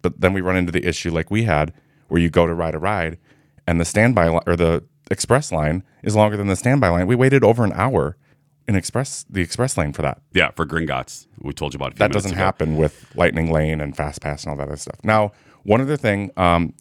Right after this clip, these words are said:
Speaker 1: for pricing on those individual attractions, they're calling them the fancy rides. I don't know the technical
Speaker 2: That's
Speaker 1: term.
Speaker 2: not the technical term. That's
Speaker 1: I
Speaker 2: what,
Speaker 1: know.
Speaker 2: that's what, uh,
Speaker 1: A J.
Speaker 2: A J from Disney Food Blog is calling them.
Speaker 1: But she was calling them that 'cause someone else was calling them that. Anyway,
Speaker 2: Okay, whatever.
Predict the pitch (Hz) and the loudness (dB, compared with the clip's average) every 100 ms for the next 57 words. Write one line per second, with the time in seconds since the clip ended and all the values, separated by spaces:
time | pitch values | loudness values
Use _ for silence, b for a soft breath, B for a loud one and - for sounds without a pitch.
0 | _ - 87 - 101 - 78 78 82 82 | _ -8 -6 -2 0 0 -2 -2 -2 0
1 | 82 80 78 - - 92 87 85 87 82 | 2 0 -2 -8 -8 -4 -2 -2 -2 -2
2 | 82 78 - 98 101 78 - 80 78 73 | -2 -4 -4 -6 -6 -8 -6 -4 -4 -8
3 | - 87 80 - 92 95 98 104 - 87 | -4 -4 -2 -4 -2 0 -2 -4 -2 -2
4 | 67 76 - - - - - 90 78 76 | 0 -4 -4 -12 -12 -14 -2 -2 0 -4
5 | 69 - 58 - 62 - 69 71 78 73 | -6 -12 -14 -14 -18 -10 -6 -4 -4 -4
6 | 69 - - 71 - 71 67 - 98 - | -8 -10 -6 -6 -6 -8 -10 -6 -4 -2
7 | 78 73 71 69 73 67 71 71 69 73 | -4 -4 -6 -6 -8 -8 -10 -10 -10 -8
8 | 69 65 64 62 - 67 65 65 67 95 | -8 -8 -8 -10 -12 -12 -10 -6 -6 -2
9 | - 117 110 101 92 92 82 - - 87 | 0 0 2 2 4 2 0 -4 -6 -4
10 | 78 73 - - 76 69 69 69 - 107 | -2 -4 -8 -16 -14 -12 -12 -14 -4 -2
11 | 87 71 69 - - 62 57 | -2 -6 -12 -18 -20 -20 -20